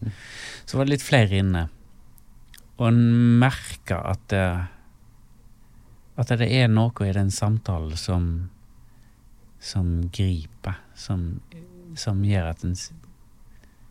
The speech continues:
Speaker 2: strekker seg imot, da. Ja.
Speaker 1: Mm.
Speaker 2: Og folk blir veldig berørt. Mm.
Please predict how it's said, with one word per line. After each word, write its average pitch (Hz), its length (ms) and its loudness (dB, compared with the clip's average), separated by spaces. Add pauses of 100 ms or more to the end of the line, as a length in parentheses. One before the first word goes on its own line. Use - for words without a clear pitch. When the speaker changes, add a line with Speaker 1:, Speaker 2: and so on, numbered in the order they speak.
(140)
Speaker 2:
strekker - 520 -4
seg 85 120 -6
imot, 92 320 -2 (100)
da. - 120 -20 (280)
Ja. - 140 -6 (360)
Speaker 1:
Mm. 107 200 -6 (2750)
Speaker 2:
Og 120 100 -2
folk - 500 -6 (1800)
blir 120 280 0
veldig 113 180 2
berørt. 95 540 -2 (160)
Mm. 85 220 -2